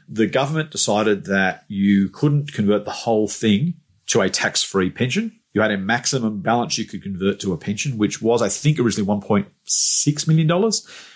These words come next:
then became one point seven, then became one point nine. So you could take that much money, put it in your pension account. That would be zero percent tax. The rest had to stay in the accumulation account, which would be taxed at fifteen percent. Again, if this is complex, I agree.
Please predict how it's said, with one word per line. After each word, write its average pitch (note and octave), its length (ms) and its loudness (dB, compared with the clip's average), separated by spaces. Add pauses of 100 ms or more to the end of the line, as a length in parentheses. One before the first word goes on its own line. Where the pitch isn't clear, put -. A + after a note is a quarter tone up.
(140)
then A2+ 60 0
became A2+ 220 0
one A2 120 -2
point G#2+ 220 -2
seven, B2 180 2
then A2+ 100 -2
became G#2+ 240 0
one F#2+ 160 0
point F#2+ 300 -4
nine. E2 400 -2
So - 140 0
you A#2 100 2
could G#2+ 140 -2
take C3+ 180 -2
that D3 160 0
much F3 160 -4
money, F#3+ 220 2
put D3+ 180 0
it C3+ 100 4
in A2 100 -6
your F2+ 100 0
pension C#3 320 -4
account. D3+ 320 0 (140)
That A2 120 0
would G2+ 80 0
be G2 80 0
zero A2+ 320 4
percent - 320 -6
tax. - 500 -2 (160)
The G#2 80 0
rest B2 220 2
had A2+ 140 -2
to G#2 60 -8
stay A2+ 200 0
in A2+ 80 -4
the G2+ 80 -2
accumulation A2+ 800 0
account, B2 380 0 (300)
which A2+ 140 0
would - 60 -6
be G#2 60 2
taxed - 320 -4
at - 80 -10
fifteen G2 400 -2
percent. - 300 -4 (220)
Again, A2+ 180 0
if G2+ 40 0
this D#3+ 140 2
is D3 80 0
complex, - 640 -2 (100)
I G2+ 120 0
agree. A2 520 2